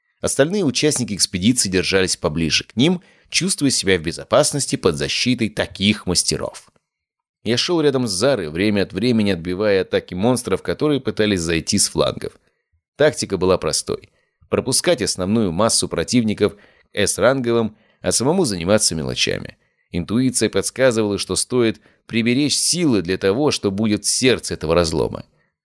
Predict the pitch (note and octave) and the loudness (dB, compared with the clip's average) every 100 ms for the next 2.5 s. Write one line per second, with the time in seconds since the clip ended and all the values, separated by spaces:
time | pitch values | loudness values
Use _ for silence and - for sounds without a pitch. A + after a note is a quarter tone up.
0 | _ _ - D#2+ D2+ D2+ A2+ C#3 C#3+ A#2+ | _ _ -12 -12 -8 0 2 2 0 0
1 | G2+ F2+ F2+ G2+ G2 F#2+ A2 F#2+ C2+ G1+ | 0 2 2 2 0 0 0 0 -2 -8
2 | - - - - | -6 -6 -6 -18